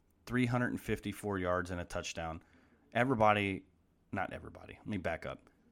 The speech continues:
Some people will look at his stat line and see that because he only threw one touchdown, that he had a bad game. Shut that down now. The man didn't have a bad game. At one point, he had connected on, like, fourteen of his first fifteen passes,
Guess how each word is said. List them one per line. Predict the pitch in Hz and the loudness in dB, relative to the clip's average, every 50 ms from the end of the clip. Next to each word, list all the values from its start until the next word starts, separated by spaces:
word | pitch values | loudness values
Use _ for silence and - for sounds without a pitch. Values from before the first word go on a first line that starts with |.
| _ - | _ -10
Some | - - 139 139 135 | -4 0 2 2 2
people | 127 101 85 76 76 78 80 80 - _ _ _ _ - - | 2 0 -4 -4 -4 -8 -10 -10 -12 _ _ _ _ -6 -2
will | 101 95 | 0 2
look | 101 107 101 110 | 2 2 4 2
at | 92 | 0
his | 90 98 92 | -2 -2 -6
stat | - - 95 92 87 - | -4 -2 0 0 0 0
line | - 85 85 80 82 80 - - | -2 -2 -2 -2 -4 -6 -6 -6
and | 95 87 | -6 -6
see | - - 101 98 | -4 -4 -2 -2
that | 87 87 87 - - | -2 -2 -2 -4 -4
because | - - - 101 95 - | -8 -6 -4 -4 -4 -4
he | - 104 101 | -4 -2 -2
only | 95 98 101 98 | 0 0 0 -2
threw | 95 - 104 98 92 | -4 -4 -4 -4 -2
one | 92 95 95 92 | 0 0 -2 0
touchdown, | - 101 104 - - 120 123 131 143 143 - - _ _ _ _ _ _ _ _ _ - | 0 -2 -2 -2 0 0 0 0 0 -2 -6 -12 _ _ _ _ _ _ _ _ _ 2
that | 110 104 92 | 2 2 4
he | 104 101 | 4 2
had | 95 90 | 2 2
a | 90 82 | 2 2
bad | 82 90 82 76 | 0 -2 -2 -2
game. | 73 82 78 76 78 - _ _ _ _ _ _ _ _ _ _ - _ - - - _ _ _ _ _ | -4 -6 -8 -8 -10 -12 _ _ _ _ _ _ _ _ _ _ -20 _ -20 -20 -20 _ _ _ _ _
Shut | - - - - - 120 120 - | -10 -6 -2 2 2 2 2 4
that | - 123 - - | 2 2 2 4
down | 113 104 101 101 98 92 | 2 4 4 4 2 0
now. | 85 82 82 85 98 - _ _ _ _ _ _ _ _ - - | 0 0 0 -2 -4 -6 _ _ _ _ _ _ _ _ -6 -2
The | 92 | 2
man | 95 95 98 98 98 | 4 4 4 4 4
didn't | 95 - 104 - - 101 | 4 2 2 2 2 0
have | 101 101 92 92 | 2 2 2 2
a | 92 | 2
bad | 80 90 90 87 85 | 0 2 0 0 0
game. | 78 87 82 76 71 71 - - - _ _ _ - _ _ _ _ _ _ _ - - - | -2 -4 -6 -6 -6 -8 -12 -16 -20 _ _ _ -20 _ _ _ _ _ _ _ -18 -8 -2
At | 95 98 95 | -2 0 2
one | 107 120 135 135 | 4 4 4 4
point, | - 127 117 113 - - | 4 4 4 2 0 -2
he | 113 113 | -2 -2
had | 104 90 | -2 -2
connected | - - 98 98 101 95 - 104 92 | -2 -2 0 0 0 0 -2 -2 0
on, | 92 90 87 | 0 -2 0
like, | 87 87 87 - | -2 -4 -6 -6
fourteen | - - - - 113 113 - - - 117 107 | -12 -10 -4 -2 0 0 -2 -2 -2 0 0
of | 107 92 | 0 0
his | 92 90 - | -2 -4 -6
first | - 104 92 - | -4 -4 -6 -6
fifteen | - - 110 101 - - - 110 107 101 | -6 -4 -6 -6 -4 -2 -2 -2 -2 0
passes, | - 98 90 85 82 - 92 90 90 - | 0 0 0 0 -2 -4 -6 -8 -8 -10